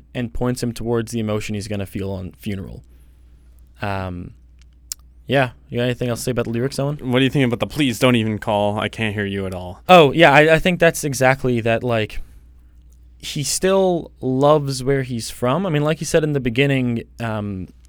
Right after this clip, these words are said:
Speaker 1: the fact that he is garbage and Texas is garbage, he knows that Texas is him,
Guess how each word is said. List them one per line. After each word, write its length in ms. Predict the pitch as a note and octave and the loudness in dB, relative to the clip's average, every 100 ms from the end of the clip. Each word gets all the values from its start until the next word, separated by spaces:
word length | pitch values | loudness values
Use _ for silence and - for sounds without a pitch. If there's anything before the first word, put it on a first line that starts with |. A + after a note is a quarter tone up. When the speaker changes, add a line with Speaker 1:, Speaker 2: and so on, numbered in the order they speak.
| - - | -16 -10
Speaker 1:
the 160 | C#3+ C#3+ | -2 -2
fact 420 | - D3 D3+ - | 2 2 2 0
that 180 | B2 - | -2 -2
he 240 | - C3+ | -4 0
is 500 | C3 A2+ A2 - - - - - - - | 0 0 -4 -8 -10 -18 -20 -20 -20 -2
garbage 760 | - B2+ C3 A#2+ A#2 A2+ - - - - - - - - - | 2 2 2 0 -2 -6 -12 -14 -20 -20 -20 -20 -20 -12 -4
and 260 | C3 B2 | -2 -2
Texas 380 | - C#3+ C#3+ C3+ | -2 -4 -4 -6
is 120 | A2+ | -6
garbage, 640 | A#2 A#2+ A2 G#2+ F2+ - - | -2 -2 0 -4 -4 -10 -12
he 200 | B2 B2+ | -6 -2
knows 320 | B2+ A#2+ A#2 | -2 -2 -4
that 240 | A#2 A2 | -4 -4
Texas 360 | - A#2 - A2 | -6 -8 -8 -8
is 140 | G#2 | -8
him, 320 | - A#2 E3 | -6 -4 -6